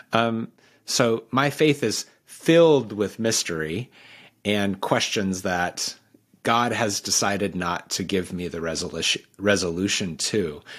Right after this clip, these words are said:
So I'm not, I'm not so haunted by, um, the things my, my forefathers have done,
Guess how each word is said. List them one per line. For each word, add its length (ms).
So 220
I'm 200
not, 380
I'm 180
not 220
so 240
haunted 600
by, 540
um, 460
the 100
things 520
my, 360
my 200
forefathers 760
have 200
done, 460